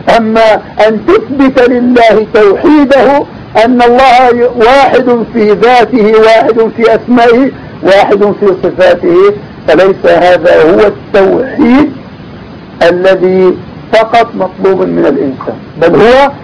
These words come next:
من أجل، لماذا أقيم توحيد الربوبية كما بينا سابقا؟ من أجل أن يبين به توحيد الألوهية.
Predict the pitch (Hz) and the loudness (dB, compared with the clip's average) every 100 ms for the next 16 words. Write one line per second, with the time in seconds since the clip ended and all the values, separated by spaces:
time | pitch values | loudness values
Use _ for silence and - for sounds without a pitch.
0 | - 175 170 - 247 240 254 311 311 220 | -10 -4 -2 0 0 0 0 0 0 0
1 | 240 311 285 277 - 254 240 226 226 214 | 2 2 2 0 0 -4 0 0 2 0
2 | 214 220 214 214 226 214 208 214 202 208 | 2 2 2 2 0 0 0 0 2 2
3 | 208 208 202 208 196 202 214 190 190 - | 2 0 0 0 2 0 2 0 0 -8
4 | - - - - 180 185 220 240 269 262 | -18 -20 -18 -4 -2 0 0 0 0 0
5 | - 254 294 269 262 247 202 320 381 359 | 2 2 2 2 2 2 0 0 0 0
6 | 330 320 294 302 285 311 302 247 226 240 | 2 2 2 2 2 2 2 2 2 0
7 | 214 185 160 139 123 | 0 -2 0 0 -2